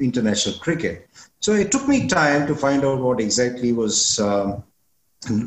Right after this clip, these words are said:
there and what are the things that were not there. W-,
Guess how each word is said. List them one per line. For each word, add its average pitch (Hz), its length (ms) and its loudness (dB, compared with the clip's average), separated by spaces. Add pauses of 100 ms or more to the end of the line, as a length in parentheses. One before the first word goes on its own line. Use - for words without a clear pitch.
(120)
there 165 480 2
and 113 460 0
what 135 140 0
are 135 80 -2
the 123 80 0
things 156 440 0
that 110 180 -2
were 104 140 0
not 117 360 -4
there. 107 400 -2 (560)
W-, 190 220 -4